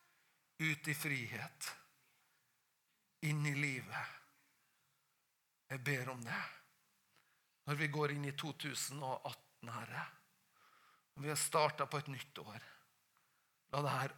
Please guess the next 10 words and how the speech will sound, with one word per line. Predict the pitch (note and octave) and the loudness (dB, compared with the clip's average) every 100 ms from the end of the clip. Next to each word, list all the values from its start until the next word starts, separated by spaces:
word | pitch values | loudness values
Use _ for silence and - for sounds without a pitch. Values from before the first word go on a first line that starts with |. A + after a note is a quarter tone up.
| - | -4
året | D#3+ C3+ B2 A#2 A2+ F3 E3+ - - _ _ _ _ _ _ | -2 0 -2 -4 -4 -4 -6 -14 -20 _ _ _ _ _ _
få | - D#3+ D#3+ | -4 0 0
lov | C#3 | 0
å | D3 | -2
bli | C#3+ C3+ | 0 0
et | B2 - - | -2 -8 -6
år | C#3 C3+ B2+ B2 - - _ _ _ _ _ _ _ _ _ - | -2 -2 -2 -4 -10 -16 _ _ _ _ _ _ _ _ _ 0
der | C3+ | 0
vi | B2+ C3 | 0 -2
ser | - - B2+ A#2+ A#2+ | 2 2 4 0 -2